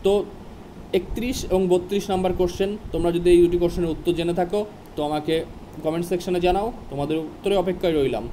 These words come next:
এই দুটি question বহুবার পরীক্ষা এসছে, সুতরাং তোমাদের preparation কেমন হচ্ছে এবং এই আমার এই video তোমাদের উপকারে লাগছে কি না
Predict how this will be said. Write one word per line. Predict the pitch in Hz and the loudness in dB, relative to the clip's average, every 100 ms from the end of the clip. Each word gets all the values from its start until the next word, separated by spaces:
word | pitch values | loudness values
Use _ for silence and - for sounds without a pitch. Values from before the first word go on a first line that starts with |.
| - - | -8 -2
এই | 196 | 0
দুটি | 226 233 | 0 0
question | 233 233 233 | -2 0 0
বহুবার | 208 214 226 240 | 0 0 2 2
পরীক্ষা | 214 202 - 165 | 2 0 0 -2
এসছে, | 139 - 127 - - | -2 -2 -4 -6 -8
সুতরাং | 170 175 196 190 | -4 -2 -2 -2
তোমাদের | 190 202 214 | -2 -2 -2
preparation | 214 208 226 240 | -4 -4 -2 -2
কেমন | 214 208 202 | -2 -2 0
হচ্ছে | 185 - 196 208 - - | 0 0 0 0 -4 -4
এবং | 160 180 | 0 2
এই | 180 | 2
আমার | 175 170 185 | 2 0 4
এই | 180 | 4
video | 165 180 196 | 4 2 2
তোমাদের | 190 190 180 | 0 2 2
উপকারে | 180 196 | 2 0
লাগছে | 190 185 175 175 | 2 2 2 0
কি | 180 | 2
না | 180 | 2